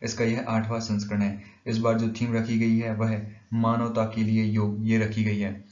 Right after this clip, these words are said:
और यूएन के द्वारा दो हज़ार चौदह में इसे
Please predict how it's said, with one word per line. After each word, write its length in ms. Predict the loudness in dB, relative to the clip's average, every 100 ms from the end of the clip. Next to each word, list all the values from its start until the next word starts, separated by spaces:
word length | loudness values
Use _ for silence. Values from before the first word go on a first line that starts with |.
| _ -2
और 360 | 0 0 -4 -14 -4
यूएन 340 | 0 2 0 -2
के 100 | -2
द्वारा 300 | 0 2 2
दो 140 | 2
हज़ार 220 | 2 2
चौदह 360 | 0 0 0 0
में 240 | 0 -2
इसे 360 | -2 0 0